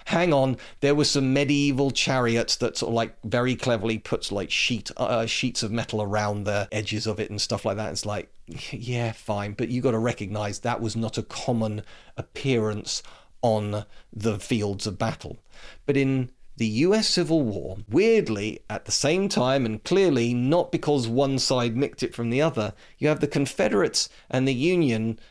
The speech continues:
simultaneously creating these things called Ironsides. And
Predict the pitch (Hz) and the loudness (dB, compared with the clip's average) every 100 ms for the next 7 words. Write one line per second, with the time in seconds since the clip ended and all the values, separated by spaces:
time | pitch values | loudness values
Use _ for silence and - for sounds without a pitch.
0 | - - - - 233 240 254 254 254 226 | -20 -20 -6 -2 2 2 2 2 4 4
1 | 127 110 117 117 117 - - 143 139 139 | 2 0 0 0 -2 -4 0 0 2 2
2 | 131 - 120 117 117 - 110 107 - 113 | 2 0 0 0 -2 -2 -2 -2 -2 -2
3 | 107 101 98 78 - - - - 139 139 | 0 -2 -2 -4 -8 -10 -14 -6 -2 2
4 | 139 139 131 | 2 0 -2